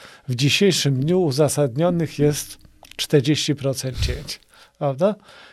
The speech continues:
Czyli każde następne nie robimy, niebezpiecznie. Lub uważamy, że było nie-, nieuzasadnione, czyli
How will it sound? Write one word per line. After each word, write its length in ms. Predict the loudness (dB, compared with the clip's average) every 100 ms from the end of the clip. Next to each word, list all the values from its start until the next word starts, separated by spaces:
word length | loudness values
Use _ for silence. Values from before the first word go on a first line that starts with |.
| -2
Czyli 240 | 0 2
każde 400 | 6 6 6 2
następne 680 | 4 2 4 4 2 0 2
nie 200 | 6 6
robimy, 540 | 6 4 -2 -4 -6 -8 _ _ _
niebezpiecznie. 720 | -10 -8 -10 -12 -12 -12 -14 -18 _ _ _ -20 -20 -20 -8 2
Lub 260 | 4 4 0
uważamy, 540 | 0 4 4 4 4 4
że 140 | 2
było 260 | 4 4 2
nie-, 200 | 0 -2 -4 -8
nieuzasadnione, 1400 | -2 0 0 -2 -6 -6 -2 -4 -4 -6 -6 -10 -8 -10 -12
czyli 280 | -8 -6 -6